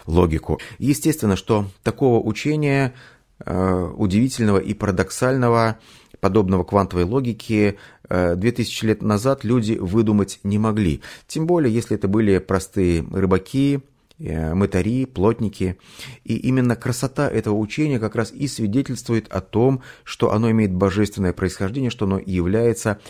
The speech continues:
откровением. Именно поэтому за это божественное откровение, за красоту этого учения, за его спасительность в древней, в ранней церкви не боялись умереть множество христианских мучеников.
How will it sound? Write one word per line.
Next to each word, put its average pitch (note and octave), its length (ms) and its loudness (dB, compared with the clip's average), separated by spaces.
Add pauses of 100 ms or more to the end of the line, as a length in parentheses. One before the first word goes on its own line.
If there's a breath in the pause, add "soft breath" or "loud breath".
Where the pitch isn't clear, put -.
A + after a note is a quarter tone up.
(120)
откровением. F2+ 760 -2 (220 loud breath)
Именно D3 380 0
поэтому G#2 640 0 (220 loud breath)
за G2 160 -2
это D3 240 0
божественное A2+ 520 0
откровение, G#2 640 0
за F#2+ 80 -2
красоту A2+ 460 0
этого G2 180 0
учения, B2 460 -2
за G2 100 2
его G2 280 2 (200 loud breath)
спасительность A#2+ 880 -2 (320 loud breath)
в D#2+ 140 -6
древней, G2 580 2
в D#2+ 80 -6
ранней G#2 300 2
церкви B2 640 0 (120)
не A#2 120 6
боялись A2+ 580 4
умереть A2 460 4
множество G2+ 760 4
христианских E2+ 840 0
мучеников. C#2+ 540 -2